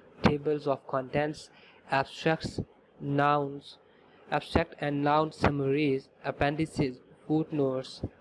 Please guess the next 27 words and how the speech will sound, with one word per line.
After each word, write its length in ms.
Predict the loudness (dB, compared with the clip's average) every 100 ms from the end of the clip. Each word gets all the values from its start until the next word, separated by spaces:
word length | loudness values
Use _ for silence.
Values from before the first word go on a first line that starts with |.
| -2
hyperlinks 720 | -2 2 0 0 -2 -6 -16 -20 -14 -4 -2
and 220 | -2 -2 0
references। 720 | 0 0 0 -2 -2 -6 -6 -10 -14 -8 -2
ये 60 | 2
सारी 360 | 4 6 4
चीज़ें 300 | 2 -2 -2
हैं 180 | -2 -2
जो 120 | -2 -2
हम 160 | 0 -2
एक 160 | -4 -4
रिपोर्ट 460 | -4 2 2 2
के 80 | -2
अंदर 300 | -4 -6 -4 0
ऐड 200 | 0 0
कर 140 | -6 -6
लेते 280 | -8 -10
हैं। 140 | -10 -10 -12 -16 -20 -20 _ _ _ _ _ _ -20 -20 -20 -20 -20 -20 -6 2
Uh, 360 | 4 4 2 0
the 80 | -2
reports 400 | 2 6 4 4
are 280 | 4 4 4 2
very 240 | 2 2
important 580 | 0 2 2 2 -6 -6 -8
in 80 | 0 4
all 260 | 4 4 2
their 280 | 2 2 -2 0
various 380 | 2 4 2 0